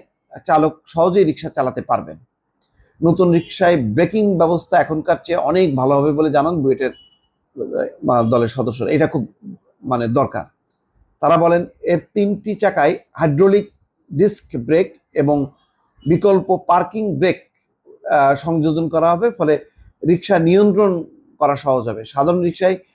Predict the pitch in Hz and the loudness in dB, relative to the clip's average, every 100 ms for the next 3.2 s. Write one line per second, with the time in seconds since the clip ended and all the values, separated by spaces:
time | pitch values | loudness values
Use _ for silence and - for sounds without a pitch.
0 | _ _ - 151 185 196 214 190 185 - | _ _ 0 4 4 4 2 2 0 0
1 | 160 147 170 196 165 151 147 175 165 165 | -6 -4 -2 -2 0 0 0 -4 -2 -2
2 | 151 185 160 196 180 175 165 - 143 143 | -2 -2 0 0 0 0 -4 -4 -4 0
3 | 156 135 | 2 2